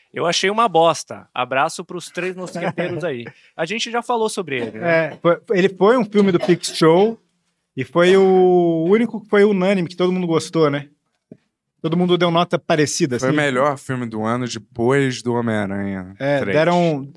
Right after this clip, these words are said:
Speaker 2: a gente que todo mundo deu nove ponto três, se eu não me engano, pra esse filme. Então,
Speaker 3: É.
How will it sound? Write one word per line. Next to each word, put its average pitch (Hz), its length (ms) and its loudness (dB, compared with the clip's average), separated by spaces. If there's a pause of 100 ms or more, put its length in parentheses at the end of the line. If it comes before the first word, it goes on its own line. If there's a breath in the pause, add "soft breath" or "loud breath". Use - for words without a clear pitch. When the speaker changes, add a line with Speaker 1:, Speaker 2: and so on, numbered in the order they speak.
Speaker 2:
a 156 120 -8
gente - 200 -8
que 156 160 -4
todo 202 240 2
mundo 190 220 0
deu 160 160 2
nove 151 300 0
ponto 160 300 -4
três, 139 280 0
se - 60 -8
eu 131 40 -4
não 127 60 -4
me 127 80 -4
engano, 123 240 -2
pra 127 100 -8
esse - 140 -8
filme. 127 140 -8
Então, 151 400 -6
Speaker 3:
É. 92 200 -10